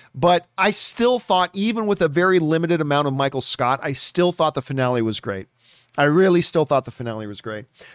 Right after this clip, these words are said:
Okay, uh, next up, we got Vampire Princess writes, "Hey, John, I need advice. Well, I'll see what I can do.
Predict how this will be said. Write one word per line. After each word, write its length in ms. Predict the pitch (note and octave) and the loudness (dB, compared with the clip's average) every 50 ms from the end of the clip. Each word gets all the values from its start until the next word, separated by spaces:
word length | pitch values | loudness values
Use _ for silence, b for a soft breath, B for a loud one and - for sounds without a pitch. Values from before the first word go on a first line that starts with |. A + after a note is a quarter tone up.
| B - | B -4
Okay, 280 | E3+ - F#3+ C#3+ - b b b b b b - | -2 -2 -2 -2 -4 b b b b b b 0
uh, 420 | D3+ D#3+ D#3+ D#3+ D#3+ D#3+ D#3+ D#3 | 2 4 4 4 4 4 4 4
next 300 | D#3+ F#3+ F#3 - - - | 2 2 0 0 0 0
up, 180 | F3 - - _ _ _ _ _ _ _ _ _ _ _ _ - - - | 0 0 -2 _ _ _ _ _ _ _ _ _ _ _ _ -20 -6 -2
we 100 | E3 F#3 | 0 2
got 200 | D3+ G3+ F#3+ F3+ | 4 4 2 2
Vampire 580 | C#3 B2 G3+ A#3+ D4+ D#4+ C4+ G#3+ C#4 D#4 C#4+ C#4+ | 2 2 2 2 2 2 2 2 2 4 2 2
Princess 580 | - - C4 C4+ - - F3 B2+ G2 - - | 2 0 0 0 0 0 -2 -2 -2 -4 -6
writes, 380 | - A#2+ - - - - - - _ _ B B B B B B | -6 -6 -6 -6 -8 -8 -8 -10 _ _ B B B B B B
"Hey, 160 | - B3 D#4 | 0 2 2
John, 260 | F#3+ F3 A3+ B3+ C4+ | 4 4 4 4 4
I 80 | A#3+ G#3 | 4 2
need 220 | G3 A3+ C#4+ D4 | 4 4 4 4
advice. 480 | D4 A3+ D#3+ E3+ F3 B2+ G2 - - - | 2 2 2 2 2 2 2 -2 -4 -2
Well, 80 | C3 | 0
I'll 80 | C#3 D3+ | 0 0
see 140 | - - G#3 | 0 0 2
what 120 | G#3 G#3+ | 2 2
I 60 | G#3+ | 2
can 160 | G3+ - G#3 F#3+ | 2 0 -2 -2
do. 220 | D#3 C3+ - - | 0 -2 -2 -4